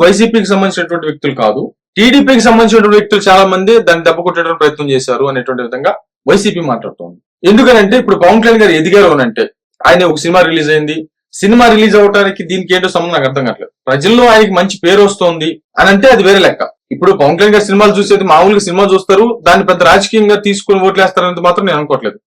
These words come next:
అసలు ఎవరు అనుకోరు. అట్లయితే ఆయన ఫస్ట్ సారి సింగిల్ గా పోటీ చేసినప్పుడే చాలా సీట్లు వచ్చేసి ఉండాలి, లేకపోతే సీఎం అయిపోయి ఉండాలి.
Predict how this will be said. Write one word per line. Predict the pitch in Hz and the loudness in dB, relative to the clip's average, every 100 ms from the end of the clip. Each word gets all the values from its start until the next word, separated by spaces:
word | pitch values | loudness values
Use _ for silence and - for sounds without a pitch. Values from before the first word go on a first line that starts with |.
| - | -10
అసలు | - 131 | -2 0
ఎవరు | 143 180 | 2 0
అనుకోరు. | 185 160 - _ - | 0 -4 -6 _ -8
అట్లయితే | 151 180 214 | 0 0 2
ఆయన | 208 160 | 0 -2
ఫస్ట్ | 165 202 | -2 0
సారి | 196 190 - _ - | 2 0 -2 _ -8
సింగిల్ | 185 196 202 | -2 2 2
గా | 190 | 2
పోటీ | 185 180 | 0 0
చేసినప్పుడే | 180 175 175 214 196 | -2 -2 0 0 2
చాలా | 165 165 | 0 0
సీట్లు | 170 165 | -4 -6
వచ్చేసి | 160 151 | -6 -4
ఉండాలి, | 151 180 | -2 0
లేకపోతే | 156 147 | -2 -2
సీఎం | 165 160 | -4 -2
అయిపోయి | 135 117 | -2 -4
ఉండాలి. | 104 | -6